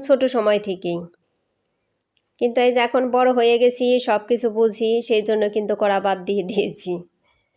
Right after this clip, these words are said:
এখন আর করাই হয় না একাদশী।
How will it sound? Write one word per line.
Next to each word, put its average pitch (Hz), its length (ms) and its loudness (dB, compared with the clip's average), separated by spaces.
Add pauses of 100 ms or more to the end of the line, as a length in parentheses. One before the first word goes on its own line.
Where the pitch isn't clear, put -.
(960)
এখন 220 320 0
আর 226 120 2
করাই 226 400 2
হয় 214 240 0
না 214 120 2
একাদশী। 208 560 -2